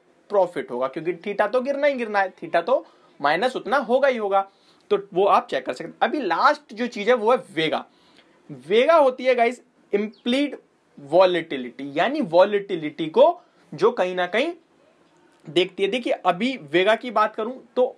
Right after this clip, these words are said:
अगर आपको वॉलेटिलिटी जो है, देखिए वॉलेटिलिटी आप इंडिया विक्स के through भी चेक कर सकते हैं। अगर वॉलेटिलिटी हाई है तो आप प्रीमियम ज़्यादा पे करोगे। वॉलेटिलिटी हाई कब होती है? जब कोई न्यूज़ हो रही हो,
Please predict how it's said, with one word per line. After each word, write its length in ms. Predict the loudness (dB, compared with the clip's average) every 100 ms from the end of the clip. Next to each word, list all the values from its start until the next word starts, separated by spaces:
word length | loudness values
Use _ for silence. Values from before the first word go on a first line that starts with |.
| _ _ _ _ _ _ _ _ -2
अगर 260 | 2 2
आपको 460 | 2 0 -2 0 0
वॉलेटिलिटी 840 | 0 0 0 -2 -4 -4 -4 -4 -4
जो 160 | 0
है, 100 | 2
देखिए 360 | 2 -4 -8 -12 -10
वॉलेटिलिटी 580 | -2 -2 0 -4 -6 -2
आप 200 | 0 -2 -6
इंडिया 260 | -2 0
विक्स 240 | 0 -4 -6
के 100 | -6
through 200 | -4 -6
भी 60 | -4
चेक 200 | -4 -4
कर 80 | -6
सकते 280 | -8 -10 -16
हैं। 120 | -16 _ _ _ _ _ _
अगर 240 | -4 0 0
वॉलेटिलिटी 720 | 0 -2 -4 -6 -8 -4 -6
हाई 300 | -2 0 0
है 180 | -4 -10 _ _ _ _ _ -8
तो 120 | -6 -2
आप 240 | -2 -2
प्रीमियम 400 | -6 -6 -2 -2 -4 _ _ -6
ज़्यादा 380 | 0 2 2 -2
पे 180 | -6
करोगे। 360 | -12 -12 -12 -14 -16 -20 -20 _ _ _ _ 0
वॉलेटिलिटी 580 | 0 0 -2 -6 -2
हाई 240 | 0 0 0
कब 160 | 0 0
होती 260 | -2 -4
है? 140 | -6 -2
जब 220 | -2 -2
कोई 180 | -4 -6
न्यूज़ 440 | -6 -4 -2 0
हो 100 | 0
रही 160 | -2 0
हो, 260 | -2 -2